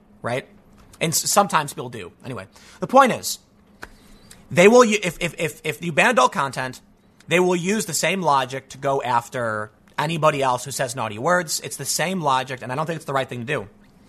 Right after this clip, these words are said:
However, I like Cassandra's idea of I D verification. She says, "I use I D verification to order wine from Postmates." Same thing. And I think we have our answer. Listen,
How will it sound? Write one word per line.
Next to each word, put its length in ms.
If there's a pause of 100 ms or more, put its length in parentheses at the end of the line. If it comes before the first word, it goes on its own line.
(340)
However, 480 (580)
I 80
like 260
Cassandra's 300
idea 380
of 220
I 120
D 120
verification. 520
She 200
says, 320
"I 80
use 220
I 180
D 120
verification 520
to 60
order 260
wine 380
from 160
Postmates." 460
Same 220
thing. 280 (540)
And 100
I 80
think 260
we 120
have 160
our 120
answer. 380 (840)
Listen, 280